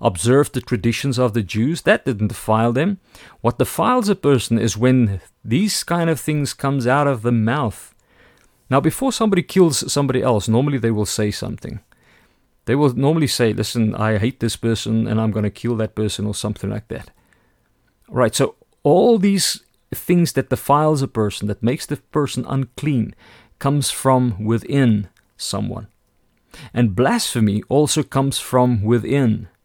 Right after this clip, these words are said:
a person. It's not just something that,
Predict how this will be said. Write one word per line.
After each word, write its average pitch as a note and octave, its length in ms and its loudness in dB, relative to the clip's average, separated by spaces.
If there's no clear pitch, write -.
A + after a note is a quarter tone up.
a G#2 120 -8
person. G#2 480 -8
It's - 180 -4
not C3+ 220 0
just - 180 -2
something C3+ 380 2
that, A2+ 180 2